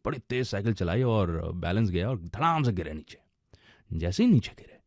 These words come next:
तो वो बड़ा रोने से लगे और ज़रा चोट वोट लग गई कोहनी पे और घुटने पे, वो निकर पहन के घूम रहे थे और बड़ी इनको चोट लगी, छट-, छोटे ही थे और कोई इनके पास आया नहीं। और ये रो रहे हैं, इतने में एक लड़की जो कि इनसे उम्र में कोई तीन चार बरस बड़ी होगी,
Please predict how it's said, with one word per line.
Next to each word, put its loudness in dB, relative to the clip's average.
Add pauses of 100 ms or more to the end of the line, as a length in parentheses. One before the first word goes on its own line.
(600)
तो -6
वो 0
बड़ा 2
रोने 4
से 4
लगे 4
और 2
ज़रा -2
चोट -2
वोट 2
लग -2
गई 2
कोहनी 0
पे -2
और -2
घुटने -4
पे, -2
वो -10
निकर 2
पहन -2
के 0
घूम -2
रहे 2
थे -10 (340)
और -10
बड़ी 2
इनको 0
चोट -2
लगी, 0
छट-, -6
छोटे -4
ही 0
थे -2 (560)
और -8
कोई 6
इनके 6
पास 2
आया 2
नहीं। -14 (360)
और -4
ये 0
रो 2
रहे 0
हैं, -6
इतने -2
में 2
एक 0
लड़की -2
जो -4
कि -4
इनसे -2
उम्र 0
में 2
कोई -2
तीन -2
चार -2
बरस -2
बड़ी 0
होगी, -6